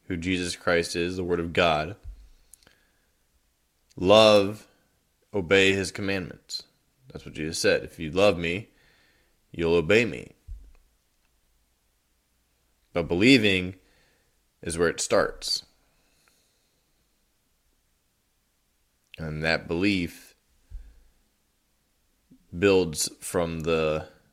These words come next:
foundation of who Christ is in your life, who he's revealed himself as in your life.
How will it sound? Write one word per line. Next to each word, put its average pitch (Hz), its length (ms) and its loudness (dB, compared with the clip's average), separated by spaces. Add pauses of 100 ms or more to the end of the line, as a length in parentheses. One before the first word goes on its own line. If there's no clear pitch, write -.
(140)
foundation 85 640 -6
of 78 220 -6
who 90 100 -8
Christ 80 440 -4
is 78 340 -6 (760)
in - 120 -14
your 78 120 -4
life, 80 360 2
who 82 140 -6
he's 80 280 -8
revealed 80 440 -6
himself 78 520 -8
as 76 460 -4
in 78 120 -12
your 73 140 -10
life. 69 480 -8